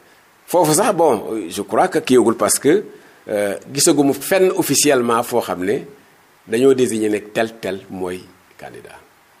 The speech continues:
Nit ñi nag ñooy wax seen i bëgg-bëgg. Est-ce que nag bu ñu demee ba jubóowuñu, ba kilifa yi tànn pa-, ne diw la ñu fay teg, seen comportement mënu ma ko xam.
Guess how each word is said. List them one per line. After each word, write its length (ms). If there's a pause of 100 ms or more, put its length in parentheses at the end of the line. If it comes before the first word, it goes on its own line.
(280)
Nit 80
ñi 80
nag 100
ñooy 120
wax 140
seen 100
i 40
bëgg-bëgg. 360 (400)
Est-ce 200
que 100
nag 180
bu 100
ñu 100
demee 420
ba 240 (220)
jubóowuñu, 520 (640)
ba 200
kilifa 360
yi 200
tànn 300 (200)
pa-, 140 (520)
ne 140
diw 260
la 100
ñu 80
fay 180
teg, 180 (480)
seen 200
comportement 460
mënu 160
ma 100
ko 80
xam. 140